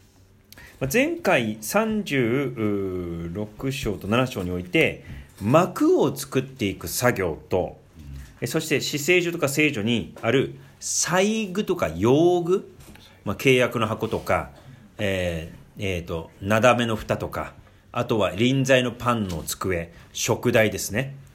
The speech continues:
えー、あの、というものを、あとは香壇もあったかな、確か。えー、それらを、まあ、作っていったのを、お、見て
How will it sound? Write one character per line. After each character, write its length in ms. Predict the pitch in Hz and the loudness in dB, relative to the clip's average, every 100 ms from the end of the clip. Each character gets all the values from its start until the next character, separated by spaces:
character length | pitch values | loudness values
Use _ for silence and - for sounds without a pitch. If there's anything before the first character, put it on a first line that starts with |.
| - - - _ - | -20 -20 -20 _ 2
え 460 | 127 127 123 - - | 4 4 0 -8 -2
ー、 60 | |
あ 80 | 113 | 0
の、 180 | 110 107 | 0 -2
と 220 | 110 170 | 0 2
い 100 | 170 175 | 4 2
う 60 | |
も 100 | 170 | 2
の 120 | 170 98 | 0 0
を、 440 | 117 143 110 - - - - | 2 2 0 -6 -20 -20 -6
あ 100 | 135 | -2
と 80 | 135 | -2
は 60 | 113 | -2
香 380 | - - 208 | -6 2 4
壇 100 | 208 | 4
も 60 | 202 | 0
あ 40 | |
っ 20 | 196 | -4
た 100 | - | -6
か 60 | |
な、 80 | 120 | -6
確 160 | - - | -4 -8
か。 160 | 78 - - - _ | -10 -12 -20 -20 _
え 80 | 127 | -4
ー、 40 | 120 | -2
そ 180 | - | 2
れ 120 | 185 190 | 2 4
ら 180 | 131 | 2
を、 300 | 160 175 131 - - - - | 4 2 2 -6 -20 -16 0
ま 160 | 131 | 0
あ、 40 | 127 | 0
作 320 | - - 220 | -4 -2 -2
っ 40 | - | -2
て 380 | - - 135 | -10 0 2
い 100 | 113 | 2
っ 160 | - - | -4 2
た 120 | 127 | 2
の 140 | 117 127 | 2 2
を、 460 | 180 202 139 107 | 6 4 4 2
お、 60 | 101 | 2
見 180 | 104 127 | -2 0
て 220 | 127 | 2